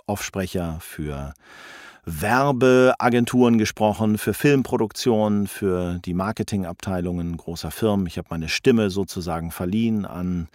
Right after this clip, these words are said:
ja, Hunderte, eigentlich an, an Tausende von Produkten und Marken. Da war alles dabei.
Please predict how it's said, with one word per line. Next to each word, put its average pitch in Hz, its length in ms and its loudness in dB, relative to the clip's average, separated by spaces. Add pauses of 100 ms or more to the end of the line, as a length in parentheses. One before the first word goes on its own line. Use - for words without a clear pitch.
(300)
ja, 82 320 -8
Hunderte, 117 600 6
eigentlich 95 420 -4
an, 87 240 -4
an 85 240 -8
Tausende 123 800 6
von 87 480 -8
Produkten 95 640 -2
und 82 260 -10
Marken. 92 640 -6
Da - 180 -12
war 78 200 -10
alles 85 240 -10
dabei. 82 440 -6